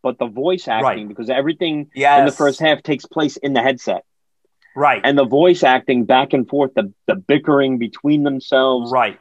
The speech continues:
Speaker 1: the, you know, the, the dialogue was, um, you know, was cringy. You know, you hear these
Speaker 2: Yes.
Speaker 1: things and you're like, "Oh my God, like, who the fuck says that?" And then
Speaker 2: Right.
Speaker 1: you're, you know, you realize, well, it's nineteen forty-three, dames,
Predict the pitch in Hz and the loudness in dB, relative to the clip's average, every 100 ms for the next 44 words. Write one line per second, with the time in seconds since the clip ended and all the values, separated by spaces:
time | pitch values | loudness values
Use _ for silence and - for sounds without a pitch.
0 | _ 120 110 107 117 123 117 104 95 92 | _ -12 -10 -6 -2 -2 -2 -2 -4 -4
1 | 98 101 131 147 139 131 131 123 113 110 | -4 2 4 4 6 6 4 2 -4 -8
2 | 104 _ _ _ - 104 104 98 92 - | -10 _ _ _ -8 -6 -6 -8 -14 -12
3 | 127 107 90 - - - 208 190 117 87 | -8 -8 -8 -14 -12 0 2 2 -2 -10
4 | 90 104 117 113 113 101 175 180 120 - | -8 -4 -2 -2 -4 2 4 4 2 -2
5 | 113 107 110 113 110 151 147 110 85 85 | -4 -6 -4 -2 -2 0 0 -2 -6 -8
6 | 131 160 104 92 92 - 180 143 _ 143 | -4 -2 -4 -8 -16 -14 -12 -12 _ -8
7 | - - 139 165 123 92 87 - _ _ | -8 -2 2 2 0 -4 -4 -6 _ _
8 | _ _ - 110 117 113 110 117 110 98 | _ _ -4 -2 0 0 0 0 -2 -6
9 | _ _ 139 135 123 127 143 170 127 123 | _ _ 0 2 2 2 4 4 2 0
10 | 110 - 127 117 110 165 170 135 117 - | -8 -6 -4 -4 -6 -6 -4 -6 -8 -4
11 | 135 113 101 143 117 107 101 107 107 131 | -2 -2 -6 -4 -2 -4 -8 -10 0 2
12 | 147 123 107 98 | 4 2 -2 -4